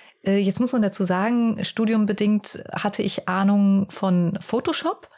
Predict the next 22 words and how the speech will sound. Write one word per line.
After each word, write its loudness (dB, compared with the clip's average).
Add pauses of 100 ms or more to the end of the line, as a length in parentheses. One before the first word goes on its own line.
(540)
Ähm, 2
die 2
kreativste -2
bin 2
ich, -2
äh, -2
tatsächlich -2
leider 2
nicht. 0
<laughs> -8 (760)
Ähm, 2 (360)
wovon 2
ich 0
allerdings 2
überhaupt 2
gar -2
keine -2
Ahnung 2
hatte, 0
ist -2
Adobe 0
Illustrator. -2